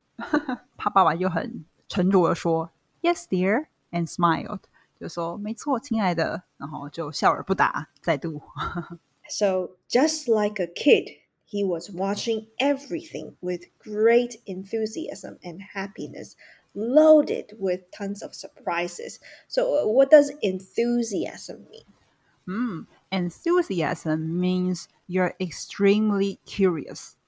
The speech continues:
Speaker 1: or excited about a specific topic or subject. OK，就是一个热忱，一个名词，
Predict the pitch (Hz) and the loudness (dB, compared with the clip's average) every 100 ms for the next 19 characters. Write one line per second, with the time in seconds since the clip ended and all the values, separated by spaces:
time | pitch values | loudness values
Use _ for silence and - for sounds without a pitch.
0 | _ - 175 175 - - 170 175 170 151 | _ -6 -6 -6 -10 -4 -2 -2 -4 -8
1 | 147 139 131 - _ - 165 - - 151 | -6 -6 -6 -12 _ -10 -8 -8 -8 -8
2 | - 175 - 160 - - - 147 - - | -6 -8 -6 -8 -10 -8 0 0 -2 -18
3 | - 147 - - - - - _ _ _ | -10 -10 -8 -6 -6 -8 -20 _ _ _
4 | _ _ _ _ - - - 165 175 - | _ _ _ _ -16 -14 -10 -8 -8 -10
5 | - 180 190 254 208 - 175 - - - | -10 -4 -2 2 2 0 -8 -10 -12 -8
6 | 175 202 - - | -4 -4 -4 -8